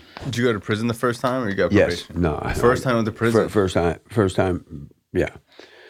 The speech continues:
Speaker 2: I had too many.
Speaker 1: Mm-hmm.
Speaker 2: The, the carrying a concealed firearm pushed it over the top.
Speaker 1: Uh, how many years did you do the first time?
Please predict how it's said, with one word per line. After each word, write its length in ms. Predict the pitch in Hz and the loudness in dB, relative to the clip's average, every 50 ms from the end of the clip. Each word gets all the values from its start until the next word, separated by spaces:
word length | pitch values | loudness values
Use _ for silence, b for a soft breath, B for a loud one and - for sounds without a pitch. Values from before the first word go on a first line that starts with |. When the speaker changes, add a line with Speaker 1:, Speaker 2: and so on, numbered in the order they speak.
| B B B | B B B
Speaker 2:
I 60 | - 123 | 2 4
had 220 | 127 117 104 90 | 4 4 2 2
too 100 | - 110 | 0 2
many. 360 | 98 90 78 67 - 71 - B B B | 2 2 0 -2 -4 -8 -10 B B B
Speaker 1:
Mm-hmm. 320 | B 127 98 95 98 95 92 90 B B B _ | B -10 -8 -8 -8 -8 -10 -12 B B B _
Speaker 2:
The, 180 | 110 110 104 - | 2 2 2 0
the 180 | - 107 104 98 | 0 -2 0 2
carrying 300 | - - 139 135 131 123 | 4 4 4 4 4 2
a 40 | 120 | 2
concealed 420 | - 120 98 - 127 117 113 95 | 0 -2 0 2 2 2 2 2
firearm 400 | - 117 107 107 104 101 98 92 | 2 2 2 2 2 0 0 -2
pushed 320 | 82 - 120 104 - - 92 | -2 -2 -2 -2 -2 -4 -2
it 60 | 92 | 0
over 200 | 95 90 85 85 | 0 0 0 -4
the 100 | - 78 | -8 -6
top. 400 | - - 76 64 53 - - B B B B B B B B B B _ _ _ _ | -2 -2 -2 -2 -4 -8 -12 B B B B B B B B B B _ _ _ _
Speaker 1:
Uh, 260 | - 117 113 107 101 98 | 2 2 4 4 2 2
how 140 | 104 123 | 0 0
many 140 | 117 117 113 | 0 2 0
years 200 | 110 110 107 98 | 0 0 -2 -2
did 60 | 104 | -4
you 60 | 101 101 | -4 -2
do 60 | 101 | -2
the 80 | 98 | -4
first 280 | 92 - 107 104 98 - | -2 -2 -2 -2 -2 -2
time? 300 | - 90 87 85 87 | -4 -6 -6 -6 -10